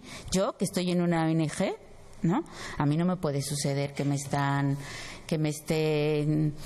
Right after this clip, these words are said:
pasando. Yo, que soy técnica de igualdad, o sea, ¿cómo me está sucediendo esta situación de acoso, no? O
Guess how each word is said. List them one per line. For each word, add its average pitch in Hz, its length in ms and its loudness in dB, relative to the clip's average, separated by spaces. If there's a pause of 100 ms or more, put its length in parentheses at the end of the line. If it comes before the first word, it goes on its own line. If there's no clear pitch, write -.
(400)
pasando. 190 600 2
Yo, 180 200 2
que 220 120 -4
soy 175 160 2
técnica 165 400 2
de 156 80 2
igualdad, 147 580 2
o 156 80 0
sea, 139 220 0
¿cómo 139 360 2
me 131 140 4
está 135 220 0
sucediendo 139 480 2
esta 143 200 -2
situación 139 520 0
de 127 60 0
acoso, - 440 -2
no? 233 160 2
O 392 60 -2